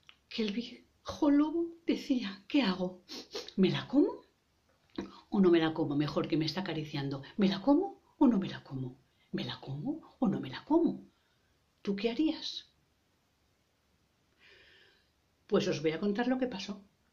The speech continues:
Justamente cuando el lobo le estaba echando la zarpa a la oveja para comérsela, ella dio un vuelto a su cara y le dio un beso al lobo en toda la mejilla. Entonces el lobo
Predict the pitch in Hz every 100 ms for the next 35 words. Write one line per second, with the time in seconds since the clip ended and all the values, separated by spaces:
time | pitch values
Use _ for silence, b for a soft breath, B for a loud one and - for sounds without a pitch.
0 | - B B - - 175 160 - 160 147
1 | 147 139 151 156 139 135 135 131 127 135
2 | 143 139 135 123 - 147 139 135 127 -
3 | 135 131 135 135 135 131 - 147 143 -
4 | 147 139 135 151 147 - 143 131 131 -
5 | 143 254 294 294 294 320 B B B B
6 | - 180 147 147 160 156 147 143 131 -
7 | - - 233 262 285 B B B 170 156
8 | 139 143 147 127 - 175 147 143 - 147
9 | 139 156 247 254 285 - 180 170 170 302
10 | 330 320 - 170 139 - - 156 127 -
11 | _ _ _ _ _ _ _ - - _
12 | - - _ _ _ _ _ _ B B
13 | B 185 175 175 160 190 - 156 165 165
14 | 185